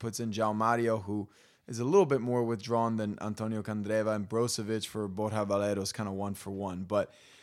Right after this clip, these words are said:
again, just one of these things that shows you how deep both of these teams are and how deep the Serie A top of the table is right now, because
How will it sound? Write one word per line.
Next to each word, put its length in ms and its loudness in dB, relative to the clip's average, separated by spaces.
again, 320 4
just 320 0
one 300 2
of 80 2
these 240 -4
things 300 -2
that 160 -2
shows 360 0
you 140 -2
how 240 0
deep 380 -4
both 240 0
of 80 -10
these 200 -4
teams 340 -6
are 280 0
and 280 -2
how 320 2
deep 340 -2
the 120 -4
Serie 380 0
A 280 0
top 240 -2
of 60 -10
the 80 -8
table 440 -4
is 220 -6
right 160 -8
now, 200 -6
because 560 -6